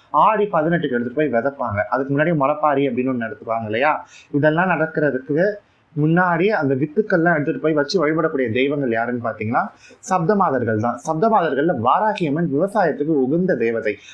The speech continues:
அந்த அம்மா கையில பாருங்களேன், உலக்கையும் கலப்பையும் இருக்கும். உலக்கை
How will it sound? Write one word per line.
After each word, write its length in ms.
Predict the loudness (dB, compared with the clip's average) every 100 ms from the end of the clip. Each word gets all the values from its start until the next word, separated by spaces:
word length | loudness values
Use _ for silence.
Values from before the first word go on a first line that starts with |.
| -4
அந்த 160 | 0
அம்மா 260 | 2 2 0
கையில 300 | 2 2 2
பாருங்களேன், 420 | 0 -2 -2 0 2
உலக்கையும் 520 | 2 2 0 2 0 2
கலப்பையும் 520 | 0 2 0 0 0
இருக்கும். 380 | -4 -6 -10 -10 -16 -12 2
உலக்கை 640 | 2 2 2 2 2 -2